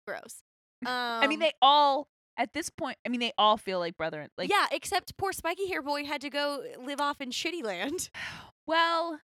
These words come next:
Speaker 2: it gets explained why that happened.
Speaker 1: Okay. He was a troublesome eight-year-old.
Speaker 2: He, <sighs> I can't, I really didn't think about spoilers.
Speaker 1: Well, you can't,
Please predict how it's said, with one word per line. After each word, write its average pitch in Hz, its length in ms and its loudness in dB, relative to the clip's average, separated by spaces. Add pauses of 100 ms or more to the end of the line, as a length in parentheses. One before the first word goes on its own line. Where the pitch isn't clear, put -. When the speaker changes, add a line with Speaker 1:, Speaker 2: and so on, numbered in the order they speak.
(1040)
Speaker 2:
it 330 100 -4
gets 202 220 -4
explained 156 480 -8
why 151 240 -2
that 143 180 0
happened. 139 580 -6 (720)
Speaker 1:
Okay. - 320 -12 (220)
He 359 160 6
was 392 160 6
a 269 80 -2
troublesome 240 540 -2
eight-year-old. 226 560 -4 (340)
Speaker 2:
He, 254 480 -4 (500)
<sighs> - 480 -20
I - 380 -14
can't, - 200 -6
I 277 260 0
really 277 320 -2
didn't 381 200 -2
think 277 140 -6
about 254 300 2
spoilers. 247 760 -6 (840)
Speaker 1:
Well, 302 120 -2
you 330 120 0
can't, 427 300 -2